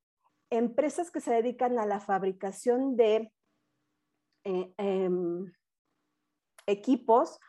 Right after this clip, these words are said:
o algunos artículos, por ejemplo, para el sistema sanitario y, y hablando precisamente en temas de construcción.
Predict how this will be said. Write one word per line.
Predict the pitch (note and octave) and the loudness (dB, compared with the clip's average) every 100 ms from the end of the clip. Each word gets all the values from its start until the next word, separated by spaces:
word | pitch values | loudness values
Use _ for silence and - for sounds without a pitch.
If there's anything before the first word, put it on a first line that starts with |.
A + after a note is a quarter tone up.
| - - | -16 0
o | G#3 | 2
algunos | A3 A#3+ C#4+ C#4+ | 2 0 -2 -2
artículos, | A3 A#3 A3+ A#3 A#3+ A#3+ | -4 -4 -8 -4 -6 -4
por | G3+ | -6
ejemplo, | F#3+ G3 G3+ G3 A3 A3+ A3+ - - _ - | -4 -2 -2 2 6 6 4 -20 -20 _ 0
para | G#3+ A3 A3+ A#3 A#3 | 4 6 6 4 2
el | G#3 G3 | 0 -6
sistema | F#3 - A3 A3+ | -8 -2 -2 0
sanitario | A3 G3 F#3 F3+ G#3 G3+ A#3+ B3 - | -4 -4 -4 -2 -2 2 0 -2 -4
y, | E3+ E3+ F3+ | -6 -4 -2
y | F3+ | 0
hablando | F3+ A3 A3+ B3 | 2 4 2 0
precisamente | A3 F#3 F#3+ G3+ G3 G3+ G3+ G#3 | -6 -12 -10 -4 0 0 0 -2
en | F#3 | -2
temas | F#3 F#3 F#3+ | -4 -4 -4
de | F#3 | -8
construcción. | - F3 - F#3 - A#3 B3+ | -6 -8 -6 -12 2 2 2